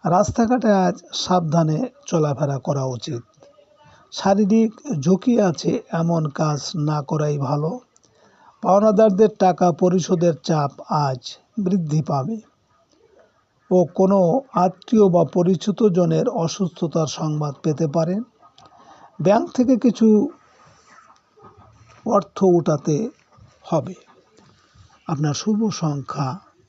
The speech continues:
পঁচিশ, ষোলো, সাত এবং আপনি আজ বেগুনি বা হলুদ রং ব্যবহার করলে শরীর স্বাস্থ্যের উন্নতি হবে। মকর রাশির মানুষেরা যদি কোনো কর্মের উদ্দেশ্যে আজ আপনারা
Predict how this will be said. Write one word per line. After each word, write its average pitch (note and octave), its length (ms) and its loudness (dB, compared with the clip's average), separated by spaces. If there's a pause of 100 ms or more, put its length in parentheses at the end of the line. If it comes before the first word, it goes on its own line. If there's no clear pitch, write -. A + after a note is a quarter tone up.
পঁচিশ, D#3 460 -2 (320)
ষোলো, D3+ 360 -6
সাত D#3 380 -6 (1120)
এবং D#3 280 0
আপনি D#3+ 400 -2
আজ D#3 240 -2
বেগুনি D#3+ 520 -2
বা D#3 180 0 (360)
হলুদ F#3 420 0
রং D#3+ 220 0 (120)
ব্যবহার D#3 380 -2
করলে C3+ 420 -4 (880)
শরীর G3 440 -2
স্বাস্থ্যের D3 500 -4 (140)
উন্নতি C#3 480 -6
হবে। D3+ 300 -10 (1600)
মকর E3 280 0
রাশির G3+ 260 2
মানুষেরা F#3 540 0 (680)
যদি D3 300 0
কোনো C#3 220 -4
কর্মের E3 540 -2
উদ্দেশ্যে E3+ 560 -4
আজ D3 240 -4
আপনারা C#3 420 -6